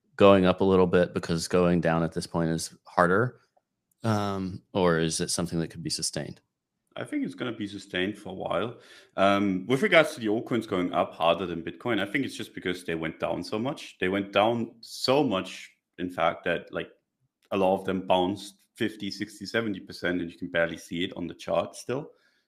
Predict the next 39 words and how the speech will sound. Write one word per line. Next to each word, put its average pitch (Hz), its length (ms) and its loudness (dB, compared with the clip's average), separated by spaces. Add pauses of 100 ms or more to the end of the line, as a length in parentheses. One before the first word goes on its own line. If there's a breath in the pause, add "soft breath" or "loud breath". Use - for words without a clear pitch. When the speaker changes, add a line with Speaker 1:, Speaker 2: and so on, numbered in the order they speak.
(180 soft breath)
Speaker 2:
Um, 85 440 -2
even 95 220 -4
Speaker 1:
Love 87 80 -2
Speaker 2:
worse 87 200 2
Speaker 1:
when 82 80 2
that 80 60 2
Speaker 2:
than 82 80 0
Speaker 1:
happens. 85 240 -4
Speaker 2:
Bitcoin 101 180 -4
here. 123 220 -4 (760)
So 151 100 4
it's 156 140 4
just - 160 -2
kinda 165 180 4
like, 127 260 0 (180)
it 117 160 2
was 139 180 0
super 160 240 0
illiquid, 113 720 0
um, 92 560 -2
on 95 160 0
the 92 60 -2
move 92 260 -4
down, 104 580 0
and 95 140 -4
then 95 300 -2 (160)
people 101 240 -8
stopped - 340 -4
selling, 90 680 -2
and 85 240 -6
you 85 120 -10
just - 280 -14
get, 82 160 -4
like, 80 180 -10
a 85 60 -16
sixty - 320 -14
percent - 520 -6
mean 85 220 -6
reversion. 101 580 -4